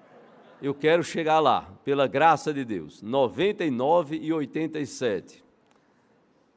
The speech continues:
Genro existe para receber o perdão amoroso do Senhor, dos sogros. O pastor Sebastião Moura nos acompanhou no primeiro ano de ministério pastoral.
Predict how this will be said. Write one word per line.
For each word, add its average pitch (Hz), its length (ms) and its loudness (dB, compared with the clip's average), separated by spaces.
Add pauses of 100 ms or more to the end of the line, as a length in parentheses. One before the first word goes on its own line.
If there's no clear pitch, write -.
(140)
Genro 180 480 0
existe 156 480 -2
para 160 200 -2
receber 151 760 -4
o 127 80 -12
perdão 131 540 -2
amoroso 147 840 -2
do 127 160 -8
Senhor, 131 480 -4
dos 131 280 -6
sogros. 95 680 -8 (1800)
O - 60 -20
pastor 131 300 -4
Sebastião 147 500 -2
Moura 147 480 0
nos 135 220 -2
acompanhou 143 720 -2
no 151 140 -6
primeiro 175 520 -4
ano 175 400 -2
de 147 160 -10
ministério 151 520 -4
pastoral. 135 680 -6